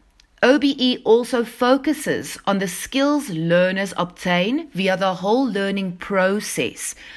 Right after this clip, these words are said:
making learning outcomes a key focus point for teachers when they are planning a lesson. In other words, what is it you want your learners to achieve by the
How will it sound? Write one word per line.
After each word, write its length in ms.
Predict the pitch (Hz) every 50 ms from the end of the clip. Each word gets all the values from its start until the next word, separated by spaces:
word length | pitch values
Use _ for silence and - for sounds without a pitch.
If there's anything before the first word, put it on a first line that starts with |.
| - - -
making 320 | 208 208 247 262 - 359 392
learning 440 | 240 196 208 208 220 254 262 262 - -
outcomes 560 | 196 202 208 - - 214 208 196 196 175 - -
a 80 | 190 180
key 400 | - - - - 320 339 359 349
focus 480 | - - 202 185 185 180 214 196 -
point 280 | - - 175 170 175 175
for 140 | - 175 175
teachers 760 | 175 - - - 269 277 269 269 - 196 147 131 131 - - - - - - - -
when 160 | 185 180 180
they 40 | 185
are 220 | 185 - 175 180 175
planning 420 | 175 170 170 170 170 170 170 170
a 60 | 165
lesson. 560 | 156 131 123 123 - - - 71 - - - - _ _ _ _ - - - - _ _ -
In 160 | 320 349 311 -
other 180 | 240 247 214 220
words, 480 | 185 151 135 120 98 - - - - - _ _ - - - - - - _ -
what 180 | - 277 370 415
is 160 | 415 403 392
it 220 | 392 381 - - 302
you 100 | 285 247
want 380 | 175 160 175 185 196 208 -
your 160 | 254 240 233
learners 420 | 202 170 170 165 165 180 196 180 -
to 140 | - 202 190
achieve 560 | 190 185 - - - 233 202 139 139 - -
by 180 | 180 180 180
the 160 | 175 196 202